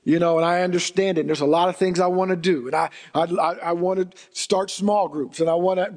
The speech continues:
re-, redo our children's church and redo our youth and, you know, do this and have better music and all of these kind, all the things that I want to do,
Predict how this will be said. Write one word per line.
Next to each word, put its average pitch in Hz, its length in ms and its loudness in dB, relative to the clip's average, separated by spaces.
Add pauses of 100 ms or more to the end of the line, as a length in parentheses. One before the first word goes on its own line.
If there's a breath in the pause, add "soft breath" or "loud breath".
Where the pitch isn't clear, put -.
re-, 196 320 0 (200 loud breath)
redo 196 420 4
our 202 100 2
children's 196 460 -2
church 147 300 -6
and 147 100 -10
redo 202 400 2
our 208 120 2
youth 202 360 -6
and, 151 200 -2 (180 loud breath)
you 180 160 0
know, 180 240 0 (160 loud breath)
do 190 180 0
this 190 320 -2
and 160 120 -6
have 180 260 -4 (180 loud breath)
better 208 300 0
music 196 520 2
and 180 160 -2
all 240 260 2
of 208 60 -4
these 233 140 2
kind, 190 300 -2
all 302 260 2
the 302 100 -4
things 294 320 -4
that 277 80 -6
I 269 120 0
want 262 240 -2
to 254 60 0
do, 208 420 0